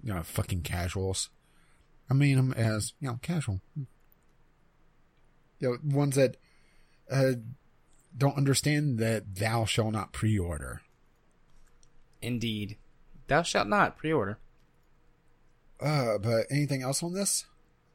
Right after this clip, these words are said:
Speaker 2: I don't think so. Um,
Speaker 1: Which brings us to Community Corner.
Speaker 2: Indeed it does.
Speaker 1: Unless you wanna, uh, shit on, uh, Artifact for a bit. <laughs>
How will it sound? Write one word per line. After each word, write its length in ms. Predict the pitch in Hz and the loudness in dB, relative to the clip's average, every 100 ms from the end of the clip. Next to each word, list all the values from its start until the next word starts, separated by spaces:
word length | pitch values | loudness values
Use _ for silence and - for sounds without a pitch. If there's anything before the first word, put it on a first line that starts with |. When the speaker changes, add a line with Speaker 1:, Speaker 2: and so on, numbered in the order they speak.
| _ _ _ _ _ _ _ _ - _ _ | _ _ _ _ _ _ _ _ -20 _ _
Speaker 2:
I 60 | - | 0
don't 160 | 233 220 | 2 2
think 140 | 180 | 2
so. 300 | 139 120 135 - - - - _ _ _ - _ _ _ - - - _ _ _ _ _ _ _ _ - - _ - | 4 4 2 -6 -20 -20 -20 _ _ _ -20 _ _ _ -20 -20 -20 _ _ _ _ _ _ _ _ -20 -20 _ -6
Um, 500 | 69 - 117 120 143 | -4 -4 -4 -2 -2
Speaker 1:
Which 140 | 196 | -2
brings 240 | 120 123 131 | -4 -4 -2
us 120 | 120 | -2
to 280 | - 120 120 | -4 -4 -2
Community 400 | - 117 123 123 | -2 -2 -2 -4
Corner. 400 | 123 123 165 175 - - - - - - - - - _ - _ - _ - | -4 -4 -4 -6 -14 -20 -20 -20 -20 -20 -20 -20 -20 _ -20 _ -20 _ -8
Speaker 2:
Indeed 340 | 113 110 110 | -6 -6 -6
it 60 | 127 | 4
does. 200 | 226 139 | 4 6
Speaker 1:
Unless 180 | 160 | 4
you 80 | 160 | 4
wanna, 180 | 151 131 | 4 2
uh, 320 | 120 123 110 120 | 0 0 -2 -4
shit 220 | - 135 | -2 -2
on, 180 | 120 113 | 0 -2
uh, 320 | 107 95 95 - - | -4 -4 -4 -10 -6
Artifact 420 | 110 151 107 - | -2 0 -2 -4
for 120 | 98 | -8
a 40 | 82 | -6
bit. 280 | 95 - - - - - | -6 -6 -12 -10 -6 -2
<laughs> 420 | - - 175 - | -2 0 0 -4